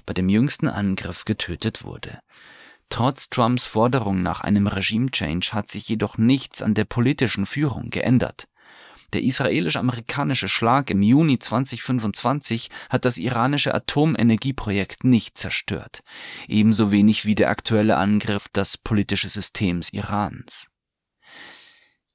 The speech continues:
Die Geschichte der einseitigen Angriffe auf Iran.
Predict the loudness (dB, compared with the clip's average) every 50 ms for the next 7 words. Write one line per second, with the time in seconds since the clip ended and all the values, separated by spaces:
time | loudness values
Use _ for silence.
0 | _ _ -4 0 2 2 2 2 0 -2 -4 -6 -6 -4 -6 -6 -6 -8 -8 _
1 | -4 -2 0 2 4 4 4 4 2 0 -2 -4 -6 -2 -2 0 0 0 0 -2
2 | -2 -4 -4 -6 -8 -10 -10 -12 -12 -10 -8 -8 -8 -8 -8 -8 -8 -8 -8 -8
3 | -8 -8 -10 -12 -14